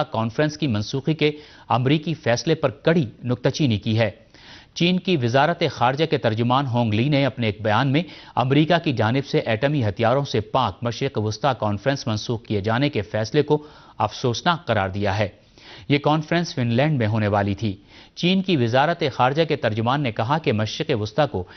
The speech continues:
ایٹمی ہتھیاروں سے پاک کیے جانے کے حوالے سے یہ conference اہم ثابت ہو سکتی تھی۔ انہوں نے کہا کہ ایسی کانفرنسیں دراصل ترک اسلحہ کی عالمی کوششوں کو آگے بڑھانے اور دنیا میں عام تباہی پھیلانے والے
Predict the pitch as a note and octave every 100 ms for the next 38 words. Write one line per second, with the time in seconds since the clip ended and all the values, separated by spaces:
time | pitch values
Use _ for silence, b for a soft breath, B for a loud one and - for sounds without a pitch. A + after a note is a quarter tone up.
0 | B B G#2 A2 B2+ B2+ A#2+ B2 B2+ E3
1 | D#3 C#3 - B2 D3+ - A#2 G#2 B2+ E3
2 | C3+ A2 G#2+ A#2+ C#3+ A#2+ G#2 G#2+ C3+ C#3+
3 | D3 D3+ B B B - C3+ F#3 - G#2+
4 | A2+ A2 C#3 B2+ G2 G2 F2+ G#2 - _
5 | B B B E3 F#3+ F#3+ F3 F#3 F#3+ E3
6 | D#3 D3 B2+ A#2+ C#3+ D3 D3+ A#2 A2 A2
7 | C3 F#2 A#2+ A#2+ C3+ G#2+ B2 A#2+ D3 C3+
8 | - A2+ C3 C#3+ A#2 G2 - A#2 C#3+ C3
9 | G#2+ G#2 G2+ G2 G2 C3 E3 B B B
10 | C#3 C3 B2 D#3+ F3+ F3 D3+ B2+ D#3 D#3
11 | - A2 A2+ C#3 D#3 - A2 G#2+ C#3 C3
12 | C#3